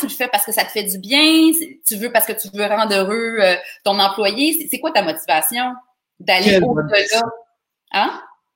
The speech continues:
Speaker 2: Tu sais quoi, je le fais dans un, de façon purement égoïste.
Speaker 1: Ok.
Speaker 2: Puis je te, je te l'explique, là.
Speaker 1: Ouais.
Speaker 2: J'ai toujours pensé que aider les gens, j'ai pas, toujours pensé que la philanthropie, là,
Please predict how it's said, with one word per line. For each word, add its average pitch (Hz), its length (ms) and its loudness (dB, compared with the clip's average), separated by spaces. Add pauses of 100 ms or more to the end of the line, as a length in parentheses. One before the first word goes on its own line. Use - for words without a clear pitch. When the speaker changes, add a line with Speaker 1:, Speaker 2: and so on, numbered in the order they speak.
(260)
Speaker 2:
Tu - 120 -12
sais 202 160 2
quoi, 240 240 2
je 170 100 -4
le 175 120 4
fais 214 220 0
dans 160 300 -4
un, 151 160 -6 (560)
de 151 220 -6
façon 175 500 -4 (120)
purement 190 480 0 (180)
égoïste. 156 800 0 (600)
Speaker 1:
Ok. 196 60 0
Speaker 2:
Puis 185 80 2
je - 80 -4
te, 185 80 2
je 165 280 -2
te 165 40 2
l'explique, 196 560 -2
là. 214 140 0
Speaker 1:
Ouais. 247 240 2 (340)
Speaker 2:
J'ai 175 120 -10
toujours 254 360 -2
pensé 190 480 -2
que 160 340 0 (380)
aider 175 360 2
les 170 180 2
gens, 151 340 -6
j'ai 156 120 -12
pas, 208 160 -10
toujours 254 340 -4
pensé 208 320 -2
que - 80 -8
la 156 100 0
philanthropie, 185 760 -2
là, 170 260 -4